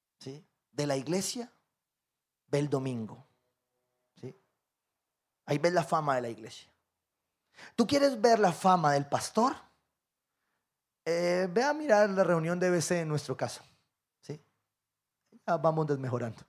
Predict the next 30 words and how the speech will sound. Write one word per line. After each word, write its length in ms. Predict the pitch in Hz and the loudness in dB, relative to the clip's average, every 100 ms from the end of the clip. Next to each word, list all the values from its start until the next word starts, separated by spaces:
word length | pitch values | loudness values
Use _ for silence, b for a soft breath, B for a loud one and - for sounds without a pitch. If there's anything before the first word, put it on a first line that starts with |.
| _ | _
<laughs> 920 | - - - 403 - - 170 - - b b b _ _ _ _ _ | -16 2 4 4 0 0 -2 -2 -16 b b b _ _ _ _ _
Pero 180 | - 135 | -8 -8
¿quieres 280 | - 190 220 | -6 -4 -2
ver 160 | 214 | -2
la 100 | 196 | -2
fama 260 | 165 170 185 | -4 -4 -4
de 80 | 151 | -4
Jesucristo 680 | 139 117 - 220 - 120 117 _ _ _ _ _ _ _ | -4 -6 -8 -8 -10 -16 -20 _ _ _ _ _ _ _
en 120 | 131 | -4
esa 200 | 180 147 | -2 -2
iglesia? 480 | 156 196 - 110 113 _ _ _ _ _ _ | -4 -6 -6 -14 -20 _ _ _ _ _ _
Ve 120 | 135 | -4
a 40 | |
las 120 | 139 147 | -2 -2
reuniones 440 | 135 120 127 131 | -2 -4 -4 -4
de 80 | 120 | -4
oración. 380 | 113 - 117 104 _ _ _ _ _ _ _ _ _ _ _ _ _ _ _ _ _ _ _ _ _ _ | -6 -8 -16 -20 _ _ _ _ _ _ _ _ _ _ _ _ _ _ _ _ _ _ _ _ _ _
Y 40 | _ | _
cuando 240 | - 117 | -10 -8
yo 140 | 120 | -8
leo 240 | 160 175 147 | -4 -4 -4
esto, 340 | 165 - 113 _ _ _ _ _ _ _ _ _ _ | -8 -12 -20 _ _ _ _ _ _ _ _ _ _
yo 100 | 123 | -16
solo 240 | 131 143 | -6 -4
tengo 140 | - | -4
que 100 | 117 | -4
pedirle 280 | 139 131 127 | -4 -4 -6
perdón 320 | 120 120 120 | -6 -8 -6
a 80 | 120 | -8
Dios, 360 | 110 120 147 | -12 -18 -20